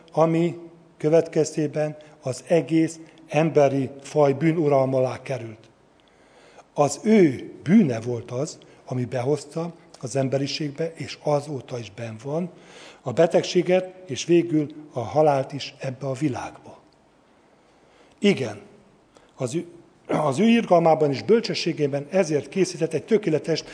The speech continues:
megoldást mindenre. És nézd meg, hogy egy elszúrt dolog után hogy helyre tud állítani Isten. És hogy tudja helyreállítani az ő szövetségében levő népét.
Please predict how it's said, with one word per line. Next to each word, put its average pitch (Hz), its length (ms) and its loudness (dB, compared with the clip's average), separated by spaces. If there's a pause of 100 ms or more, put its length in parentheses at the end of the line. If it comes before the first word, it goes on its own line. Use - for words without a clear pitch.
(160)
megoldást 165 640 2
mindenre. 135 640 2 (180)
És 135 180 -6
nézd 151 340 0
meg, 165 340 0 (420)
hogy 131 220 -4
egy 143 140 -2
elszúrt 165 600 0 (300)
dolog 160 280 4
után 135 360 -4 (160)
hogy 277 200 4
helyre 165 280 4
tud 151 180 -2
állítani 135 500 -2
Isten. 131 380 -14 (300)
És - 80 -14
hogy 277 160 2
tudja 175 240 2
helyreállítani 170 640 4 (180)
az 143 160 -2
ő 151 60 0
szövetségében 151 840 2
levő 139 300 2
népét. 139 580 -4